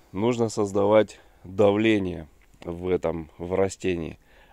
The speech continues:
А если вы его заливаете, да, то и, допустим, э, в теплице,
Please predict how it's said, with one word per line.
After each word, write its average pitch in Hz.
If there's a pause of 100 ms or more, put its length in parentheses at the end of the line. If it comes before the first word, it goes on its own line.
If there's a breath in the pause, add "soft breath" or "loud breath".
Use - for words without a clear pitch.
А 87
если 107
вы 104
его 104
заливаете, 104 (640 soft breath)
да, 95 (100)
то 95
и, 101
допустим, 92 (120)
э, 90
в 85
теплице, 98